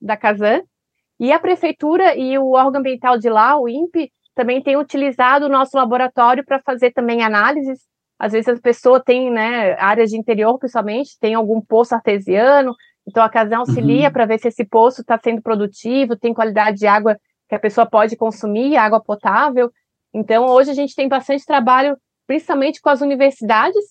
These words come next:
Speaker 1: e o trabalho de educação ambiental, né, que eu acho que é o primordial
Speaker 2: Exato.
Speaker 1: nosso,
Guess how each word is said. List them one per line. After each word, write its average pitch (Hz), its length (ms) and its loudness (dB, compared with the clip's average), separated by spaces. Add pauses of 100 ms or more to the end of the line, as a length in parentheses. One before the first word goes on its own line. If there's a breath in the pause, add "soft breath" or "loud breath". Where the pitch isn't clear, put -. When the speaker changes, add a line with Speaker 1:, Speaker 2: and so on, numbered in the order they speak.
(160)
Speaker 1:
e 311 100 4
o 415 60 2
trabalho 349 280 2
de 370 60 0
educação 339 360 -2
ambiental, 330 360 0
né, 185 200 -4
que - 140 -10
eu 190 80 -2
acho 196 140 -10
que 226 80 -4
é 214 40 0
o 208 200 -2
primordial 220 540 2
Speaker 2:
Exato. 247 100 0
Speaker 1:
nosso, 220 380 -2